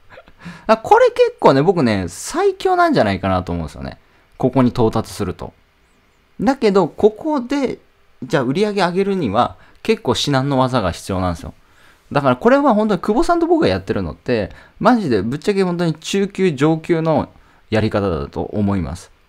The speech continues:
久保さんそうだと思いません？このやり方で売り上げちゃんと作っていくのって、結構マジで中級上級にならないと、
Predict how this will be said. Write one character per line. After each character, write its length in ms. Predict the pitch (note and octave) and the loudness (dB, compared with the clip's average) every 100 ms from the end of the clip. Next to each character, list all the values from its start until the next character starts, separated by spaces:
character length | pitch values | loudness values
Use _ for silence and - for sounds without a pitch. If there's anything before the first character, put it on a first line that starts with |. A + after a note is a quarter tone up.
| _ _ _ - | _ _ _ -18
久 60 | E3 | -6
保 80 | E3+ | 0
さ 100 | F3 | 0
ん 60 | |
そ 180 | E3 G3 | 2 0
う 20 | |
だ 120 | D#3 E2+ | 0 -2
と 80 | |
思 100 | F2 | -4
い 20 | G#2 | -4
ま 80 | |
せ 120 | C3+ E3 | -4 -6
ん？ 80 | - | -6
こ 140 | F3+ | -2
の 80 | A3 | 2
や 100 | A3+ | 2
り 120 | A3+ | 0
方 200 | A#3 G#3 | 0 0
で 80 | G3+ | 2
売 120 | F#3 | 2
り 40 | G3 | 2
上 40 | |
げ 100 | G3 | 2
ち 80 | F#3+ | -2
ゃ 60 | F3+ | -4
ん 60 | |
と 80 | E3+ | -6
作 180 | - F#3+ | -10 -12
っ 40 | |
て 160 | - - | 0 0
い 20 | |
く 120 | - | 0
の 80 | G2+ | -4
っ 40 | |
て、 360 | - C3+ C3 E2 - - - - - | -6 -6 -6 -6 -12 -20 -20 -20 0
結 260 | G#4 G#4+ - | 4 4 4
構 100 | C#3 | 6
マ 160 | G#3+ | 6
ジ 80 | G#3 | 6
で 100 | C3 | 2
中 280 | - F#3+ G#3 | 0 -2 0
級 180 | G#3 G#3 | 2 2
上 220 | G3+ G3+ | 4 2
級 120 | G3 | 2
に 60 | F#3 | 0
な 80 | |
ら 100 | F3+ | 0
な 120 | D#3 D#2+ | 0 -2
い 80 | |
と、 300 | - F#2 D#2+ | -2 -4 -4